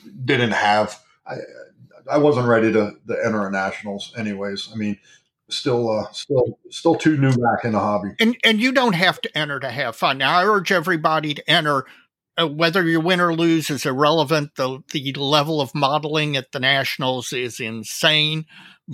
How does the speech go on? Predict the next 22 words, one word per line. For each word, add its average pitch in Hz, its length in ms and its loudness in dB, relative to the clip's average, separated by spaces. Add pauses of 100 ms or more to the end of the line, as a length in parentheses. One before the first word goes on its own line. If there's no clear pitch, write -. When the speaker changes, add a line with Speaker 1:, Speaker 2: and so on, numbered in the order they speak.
(100)
Speaker 2:
But 147 380 2 (1040)
even 226 260 0
if 202 160 -2
you 190 120 -4
don't 185 360 2
enter, 170 380 -4 (300)
just 175 420 -2
going 196 400 2
to 175 180 -4
the 147 120 -4
nationals 135 640 -4 (120)
and 135 240 -4
seeing 151 840 0 (120)
all 165 320 2
of 151 140 -4
this 156 320 -2 (100)
insanely 147 960 -2
good 131 380 -8
work 120 480 0 (400)
is 135 580 0 (140)
really 147 680 2
inspiring. - 840 -4